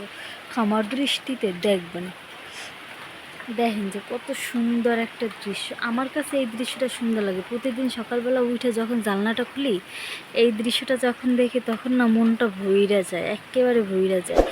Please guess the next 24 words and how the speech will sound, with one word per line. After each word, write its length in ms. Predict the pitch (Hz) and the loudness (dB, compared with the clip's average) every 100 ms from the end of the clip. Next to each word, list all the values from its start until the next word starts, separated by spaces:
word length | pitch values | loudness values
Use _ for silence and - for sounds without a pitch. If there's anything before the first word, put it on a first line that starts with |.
| - - - | -2 -12 -4
কিন্তু 220 | 277 262 247 | 2 2 4
যখন 400 | 233 233 262 240 | 4 4 6 6
আবার 420 | 233 240 240 220 | 6 8 6 6
রোদ 280 | 233 226 220 | 4 4 2
আসে, 340 | 220 - 233 247 247 - - - - | 0 -4 -6 -6 -6 -8 -6 0 6
রোদের 260 | 240 254 240 | 10 10 10
ভিতরে 360 | 247 240 247 | 6 4 4
হয়তো 260 | 226 226 240 - - - 220 | 4 0 -2 -6 -8 -4 0
গাছের 280 | 226 - 226 | 0 -2 -6
পাতাগুলো 460 | 214 208 226 240 226 | -6 -4 -2 0 2
অনেক 200 | 220 214 - | 2 -2 -4
কষ্ট 260 | 220 - | -6 -2
করে, 280 | 240 220 233 269 | 0 0 0 -4
আবার 260 | 226 220 208 | -6 -4 -2
যখন 260 | 214 - | -2 2
বৃষ্টি 480 | 226 208 220 - - | 4 4 2 -4 -4
নামে, 260 | 240 247 254 | -2 -2 -2
তখন 320 | 226 214 240 226 | -2 -2 0 0
ডাইরেক্ট 400 | 226 214 202 - - - - - - - | 2 0 -2 -6 -12 -12 -14 -14 -10 -8
সুন্দর 560 | - 247 247 240 247 240 | 0 2 4 4 4 4
একটা 220 | 233 247 - | 2 -2 -2
পরিবেশ 440 | 220 214 190 214 190 | 2 2 2 0 0
দাঁড়ায়। 300 | 190 185 196 185 - - - - - - - | -4 -4 -8 -12 -14 -14 -14 -14 -14 -14 -8
আমার 220 | 226 254 | 0 2